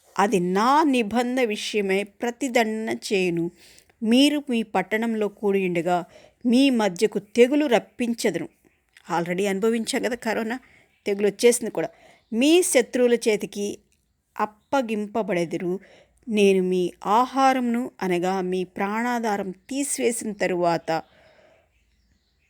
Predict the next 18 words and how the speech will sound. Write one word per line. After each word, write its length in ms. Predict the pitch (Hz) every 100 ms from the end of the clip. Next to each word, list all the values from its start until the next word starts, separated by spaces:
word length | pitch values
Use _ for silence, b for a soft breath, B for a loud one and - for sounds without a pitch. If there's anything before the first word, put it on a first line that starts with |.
| -
పది 240 | 240 262 294
మంది 320 | 285 262 262
స్త్రీలు 380 | - 220 202 185
ఒక్క 320 | 190 - 262
పొయ్యిలోనే 640 | 247 233 214 202 190 190
మీకు 340 | 180 175 - -
ఆహారం 640 | 185 196 - 214 202 185
వండి, 240 | 175 165 165 -
తూనిక 380 | 233 262 262 233
చొప్పున 420 | - 185 - 196
మీ 260 | 185 180 170
ఆహారం 640 | 160 175 190 185 190 196
నీకు 220 | 180 -
మరల 260 | 170 165 170
ఇచ్చెదరు. 460 | 175 - - 165 B B B B B 226
మీరు 240 | 190 190
తినిదరు 560 | 180 - 262 277 269 254
కానీ 500 | 254 233 247 339